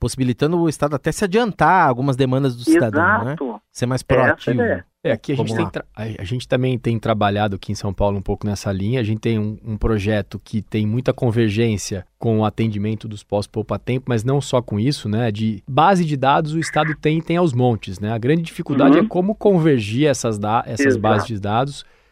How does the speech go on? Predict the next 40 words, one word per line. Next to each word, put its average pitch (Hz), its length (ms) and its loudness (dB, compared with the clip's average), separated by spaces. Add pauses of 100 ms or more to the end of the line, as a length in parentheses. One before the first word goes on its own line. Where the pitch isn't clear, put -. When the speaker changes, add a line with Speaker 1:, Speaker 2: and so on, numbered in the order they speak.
(180)
Speaker 3:
e 135 40 0
como 208 240 0
trabalhar 151 720 6
isso 151 240 0
de 123 120 -4
maneira 120 320 0
integrada. 92 580 -6
Acho 98 100 -10
que 160 120 -2
esse 175 160 0
é - 20 2
o - 20 0
grande 156 260 2
Speaker 2:
Uhum. 127 40 -2
Speaker 3:
desafio 117 380 0
que 123 80 -6
a - 20 -2
gente 104 180 -4
tem 104 160 0
hoje. 90 280 -4 (240)
Speaker 1:
Uhum. 90 180 -10
Speaker 3:
Nós 143 140 4
Speaker 2:
É. - 20 4
Speaker 3:
aqui 127 140 2
estamos 185 240 0
trabalhando 131 680 4
pra 110 480 2
organizar 139 800 2
essa - 180 -2
base 113 280 2
de 110 100 -8
dados 113 460 0
e, 123 80 -4
de 135 100 0
alguma 135 260 0
forma, 151 260 0
o 156 40 0
Estado 160 300 -2
ser 156 140 -4
proativo, 147 800 0